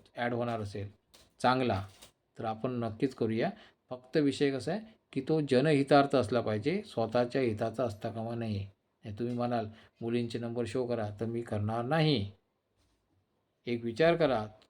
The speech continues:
तुमची मुलगी आहे, तुमच्या मुलीचा नंबर शो केला तर काय होणार? संपूर्ण महाराष्ट्र बसलं आहे, सगळे तिला कॉल करणार.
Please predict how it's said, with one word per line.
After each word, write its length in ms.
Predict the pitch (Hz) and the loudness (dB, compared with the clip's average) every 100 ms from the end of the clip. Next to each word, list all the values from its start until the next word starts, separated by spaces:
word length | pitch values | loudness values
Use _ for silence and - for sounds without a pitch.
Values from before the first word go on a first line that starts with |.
| - | -4
तुमची 340 | 131 127 120 185 | -4 -2 0 2
मुलगी 380 | 165 147 135 | 4 2 2
आहे, 140 | 127 214 226 - - | 0 -2 -8 -14 -4
तुमच्या 300 | 127 131 170 | -2 4 6
मुलीचा 280 | 156 143 147 | 8 6 4
नंबर 280 | 139 139 127 | 2 2 2
शो 160 | 139 | 0
केला 320 | 123 120 151 190 - _ 131 | 0 0 0 -2 -10 _ -6
तर 40 | |
काय 200 | 120 139 | 2 8
होणार? 320 | 147 143 180 233 - _ _ _ - | 8 8 4 2 -12 _ _ _ -8
संपूर्ण 560 | - 113 117 135 139 131 | -2 -2 2 0 2 0
महाराष्ट्र 520 | 107 107 135 139 143 | 0 2 0 0 -4
बसलं 340 | 135 123 143 | -4 -2 0
आहे, 180 | 131 110 107 _ _ _ _ _ _ _ _ _ _ _ - | 0 -2 -8 _ _ _ _ _ _ _ _ _ _ _ -6
सगळे 280 | 120 143 165 | 0 2 2
तिला 140 | 165 | 2
कॉल 220 | 160 151 | 2 2
करणार. 300 | 143 135 113 | 2 0 -4